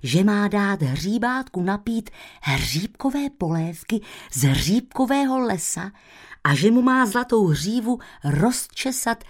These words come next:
zlatým hřebenem a tím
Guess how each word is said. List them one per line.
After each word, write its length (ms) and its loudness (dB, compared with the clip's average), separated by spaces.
zlatým 800 0
hřebenem 720 -2
a 100 -4
tím 640 0